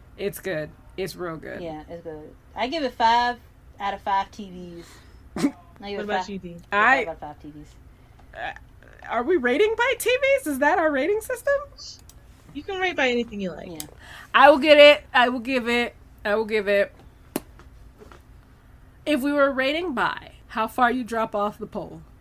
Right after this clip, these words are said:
Speaker 1: all the way to the top.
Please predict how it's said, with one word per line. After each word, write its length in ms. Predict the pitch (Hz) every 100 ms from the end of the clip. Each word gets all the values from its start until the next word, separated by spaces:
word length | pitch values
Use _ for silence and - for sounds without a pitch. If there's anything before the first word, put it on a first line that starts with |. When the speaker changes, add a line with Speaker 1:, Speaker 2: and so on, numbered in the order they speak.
| - - - - - - - - - - - - - - - - - - - - - - 320 277
Speaker 1:
all 160 | 247 269
the 60 | 262
way 120 | 247
to 60 | 220
the 80 |
top. 280 | 214 202 -